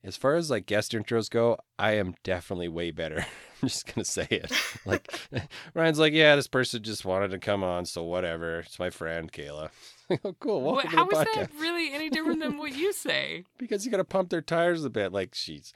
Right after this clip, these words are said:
Speaker 1: she's amazing. She interacts with us all the time on Instagram. She has very good opinions. She challenges
Speaker 2: I mean,
Speaker 1: our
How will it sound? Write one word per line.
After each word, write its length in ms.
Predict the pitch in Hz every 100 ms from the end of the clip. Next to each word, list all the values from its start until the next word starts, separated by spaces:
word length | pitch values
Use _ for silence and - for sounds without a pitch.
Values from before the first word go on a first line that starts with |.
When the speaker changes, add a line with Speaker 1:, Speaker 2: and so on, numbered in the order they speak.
| - - - _
Speaker 1:
she's 220 | - - 78
amazing. 760 | 71 92 117 113 117 110 107
She 480 | 104 - 80 80 82
interacts 420 | 82 82 82 87
with 80 | 85
us 20 |
all 140 | 90 85
the 80 |
time 180 | 82 85
on 80 | 82
Instagram. 640 | 104 113 - 98 101 98
She 140 | 92 80
has 80 | 76
very 240 | 90 87
good 100 | 82
opinions. 840 | 80 - 110 113 107 104 101 95
She 180 | - 73
challenges 480 | - 92 90 90 85
Speaker 2:
I 20 |
mean, 60 |
Speaker 1:
our 60 | 90